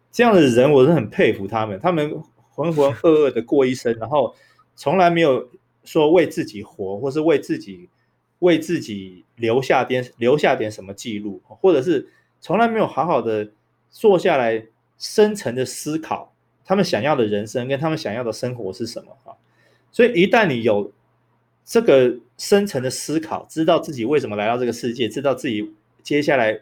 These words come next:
Speaker 1: 余生要做些什么事情的时候，你得到这个顿悟的时刻，你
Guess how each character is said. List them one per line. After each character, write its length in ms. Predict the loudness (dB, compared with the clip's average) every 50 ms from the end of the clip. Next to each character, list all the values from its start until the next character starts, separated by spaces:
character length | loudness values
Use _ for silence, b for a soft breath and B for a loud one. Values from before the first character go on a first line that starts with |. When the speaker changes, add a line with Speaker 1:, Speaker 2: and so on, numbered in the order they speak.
| _ _
Speaker 1:
余 180 | -8 -6 -6 -6
生 220 | -2 -2 -2 0
要 120 | 0 -2
做 160 | 0 0 0 0
些 140 | 0 -2
什 140 | -4 -4 -6
么 80 | -10 -8
事 160 | -8 -8 -8
情 100 | -8 -10
的 80 | -12 -12
时 140 | -10 -6
候， 240 | -4 -4 -4 -6 -8 b b b b b b b b b b _ _ _ _ -8
你 120 | -6 -2
得 140 | 2 4 4
到 140 | 6 4 4
这 100 | 4 2
个 100 | 2 2
顿 320 | 4 4 4 4 2 0
悟 60 | -2
的 80 | -2 -4
时 220 | -6 -6 -10 -10
刻， 400 | -4 -2 -2 0 -2 -2 -6 _ _
你 260 | -8 -6 -6 -6